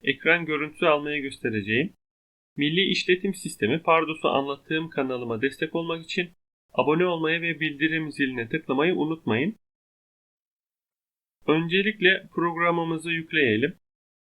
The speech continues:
Sinaptik paket yöneticisini açıyorum. Kullanacağımız programın adı Spectacle. Bunu aratıyorum.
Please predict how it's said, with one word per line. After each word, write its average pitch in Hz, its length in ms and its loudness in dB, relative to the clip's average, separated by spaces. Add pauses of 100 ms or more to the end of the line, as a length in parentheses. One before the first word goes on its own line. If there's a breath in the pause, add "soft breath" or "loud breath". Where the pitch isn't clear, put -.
(200)
Sinaptik 180 600 -2
paket 180 380 0
yöneticisini 156 760 -2
açıyorum. 123 600 -4 (4000)
Kullanacağımız 185 920 0
programın 151 580 2
adı 170 280 4
Spectacle. 160 680 -4 (180)
Bunu 160 240 0
aratıyorum. 156 640 2